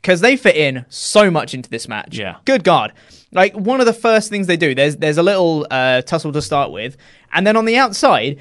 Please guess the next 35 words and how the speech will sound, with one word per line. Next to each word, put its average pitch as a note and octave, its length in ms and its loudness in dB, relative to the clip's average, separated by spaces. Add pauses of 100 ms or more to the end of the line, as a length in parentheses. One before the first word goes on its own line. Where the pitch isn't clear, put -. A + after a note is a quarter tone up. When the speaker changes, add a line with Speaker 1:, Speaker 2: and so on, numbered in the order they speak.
(100)
Speaker 1:
Shida A#3+ 320 0
sets A#3+ 280 -2
up A3+ 140 -2
a F3+ 40 0
chair, C3+ 440 2 (300)
runs A#3+ 400 2
off C4 180 2
it, D#3 180 0
and E3 240 0
knees A3+ 460 0
Shana G3 460 2
s-, - 260 -12 (120)
square G4 760 2
in F#3+ 100 2
the D#3 80 -2
face. A2 400 -4
It A3 140 0
looks A#3 180 0
so A#3 300 -2
good. D#3+ 240 -2 (180)
It A3+ 160 -2
wasn't C4 320 0
like, F3+ 380 -4 (320)
you D#3+ 60 -8
know, G#3+ 100 2
when G#3+ 100 0
Kenny F#3+ 260 0
Omega's E3 280 0
V D#3 160 -2
triggers, A#2 320 -8
he C3 100 -8
kinda C#3+ 320 -4 (220)
pumps E3+ 300 -10
his D#3 160 -6
knee D3 220 -4